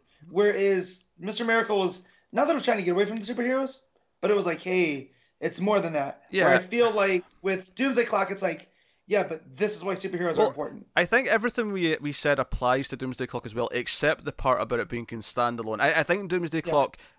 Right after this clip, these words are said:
Speaker 2: means something because we care about these characters. It means something
Speaker 1: Yeah.
Speaker 2: 'cause we care about the universe and the ongoing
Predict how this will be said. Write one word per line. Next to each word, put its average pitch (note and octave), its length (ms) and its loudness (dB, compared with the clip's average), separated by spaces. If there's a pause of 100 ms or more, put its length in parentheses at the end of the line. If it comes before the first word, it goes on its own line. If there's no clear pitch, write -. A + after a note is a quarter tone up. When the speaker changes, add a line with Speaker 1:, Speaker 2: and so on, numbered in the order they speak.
Speaker 2:
means D3 340 0
something C3+ 480 -2
because A#2+ 260 -6
we A#2 100 -6
care - 260 -4
about A2 220 -4
these G#2 140 -8
characters. G#2 400 -4
It A2+ 220 -8
means C3+ 180 0
something C3 200 -4
Speaker 1:
Yeah. A#2+ 60 -6
Speaker 2:
'cause G#2+ 60 -10
we A#2 80 -6
care B2+ 280 -2
about A2 220 -4
the G2+ 80 -12
universe G2 520 -4
and F#2+ 300 -10
the G#2+ 120 -6
ongoing F#2+ 560 -6